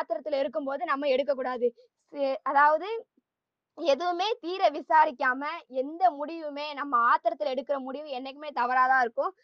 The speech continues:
அதனால நம்ம எப்பயுமே தீர விசாரித்து நம்ம ஒரு முடிவு எடுக்கணும். அதே மாதிரி அந்த ஜெயபாலன், அஹ், இளவரசர் ஜெயபாலன் வந்து அந்த காடிக்கு துரோகம் பண்ணதுனால அந்த சாபத்தை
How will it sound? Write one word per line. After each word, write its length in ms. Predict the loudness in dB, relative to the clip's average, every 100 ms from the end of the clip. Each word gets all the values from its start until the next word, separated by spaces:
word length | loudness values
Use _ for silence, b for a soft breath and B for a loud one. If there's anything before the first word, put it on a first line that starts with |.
| _ 0
அதனால 440 | 2 4 4 4
நம்ம 240 | 2 0
எப்பயுமே 540 | 2 2 6 4 4 -2 -6
தீர 300 | 0 6 6
விசாரித்து 640 | 8 6 6 2 -4 -8 _ _ 0
நம்ம 300 | 2 6 8
ஒரு 160 | 8
முடிவு 320 | 6 2 4
எடுக்கணும். 300 | 6 4 2
அதே 280 | 2 6 6
மாதிரி 520 | 4 0 -2 -4 -8 -12 _
அந்த 300 | 0 2 6 8 8 8 6 2 -2
ஜெயபாலன், 640 | 0 2 6 6 6 2 -4 _
அஹ், 80 | 0
இளவரசர் 540 | 2 4 4 2 0 2
ஜெயபாலன் 500 | 2 2 4 4 2
வந்து 240 | -4 -4
அந்த 220 | 0 2
காடிக்கு 380 | 2 2 0 -4
துரோகம் 400 | 0 2 2 0
பண்ணதுனால 420 | -2 -2 0 0 0 -4 _ _ -2
அந்த 320 | 0 2 2
சாபத்தை 500 | 6 6 6 4 2